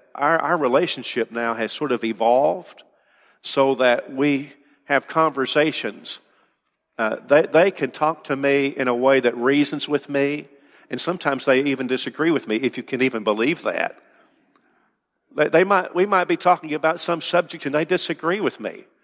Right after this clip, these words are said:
uh, in a way that still sustains the respect, but, but I may, I may end up agreeing with them. And with Caleb, with my son, he's a gospel preacher, and it is not uncommon for us to talk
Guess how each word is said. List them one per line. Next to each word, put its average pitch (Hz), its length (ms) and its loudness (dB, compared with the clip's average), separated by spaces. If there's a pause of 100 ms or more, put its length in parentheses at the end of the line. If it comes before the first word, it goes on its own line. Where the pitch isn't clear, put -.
(680)
uh, 113 160 -20
in 147 100 0
a 143 80 4
way 151 240 2
that 135 140 0
still 208 300 2
sustains 175 680 0
the 135 140 -4
respect, 131 840 0 (540)
but, 139 260 4
but 151 100 4
I 190 140 6
may, 208 300 0
I 185 160 2
may 196 200 0
end 180 220 -2
up 170 160 2
agreeing 185 400 0
with 135 200 2
them. 101 400 0 (460)
And 151 300 0 (2250)
with - 140 -6
Caleb, 156 380 2 (100)
with - 160 -8
my 127 160 2
son, 175 380 2
he's 139 180 -2
a 165 80 -4
gospel 131 400 0
preacher, 160 460 -4
and 120 260 0
it 139 120 -2
is 180 200 2
not 156 180 4
uncommon 151 460 2
for 123 180 0
us 131 140 0
to 123 100 -10
talk - 400 2